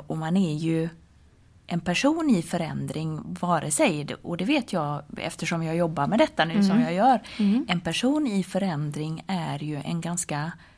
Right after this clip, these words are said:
Speaker 1: naken och sårbar person.
Speaker 2: Mm.
Speaker 1: Och då får man vara lite försiktig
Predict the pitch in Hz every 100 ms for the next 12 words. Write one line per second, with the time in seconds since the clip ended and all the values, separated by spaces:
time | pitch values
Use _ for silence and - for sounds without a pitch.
0 | _ - 170 185 170 147 - 156 160 175
1 | 202 196 170 180 233 269 330 - - 185
2 | - _ - 214 208 285 - _ _ _
3 | - - - - - - 185 156 208 320
4 | 392 254 170 220 247 - 415 254 - -
5 | - 175 175